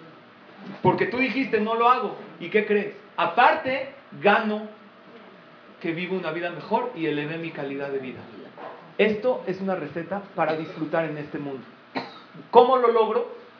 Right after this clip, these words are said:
Si él no me lo dio, si él me dijo, es porque Akadosh Baruj Hu le dijo. Ahora, ¿qué pasa con la clásica pregunta?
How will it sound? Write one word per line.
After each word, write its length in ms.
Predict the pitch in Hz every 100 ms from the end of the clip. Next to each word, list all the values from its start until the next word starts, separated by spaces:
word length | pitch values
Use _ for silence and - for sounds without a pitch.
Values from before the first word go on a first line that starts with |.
| - -
Si 180 | - 240
él 120 | 262
no 100 | 277
me 80 | 262
lo 140 | 226 208
dio, 320 | 226 233 214
si 120 | 220
él 120 | 220
me 80 | 226
dijo, 240 | 220 202 233
es 60 |
porque 240 | 233 233 220
Akadosh 320 | 220 226 233
Baruj 220 | 226 208
Hu 40 | 226
le 120 | 220
dijo. 240 | 233 180 - 123 - -
Ahora, 240 | 185 208 202
¿qué 120 | 240
pasa 300 | 240 240 233
con 120 | 202
la 140 | 180 175
clásica 360 | 196 196 196
pregunta? 500 | 180 175 180 202 240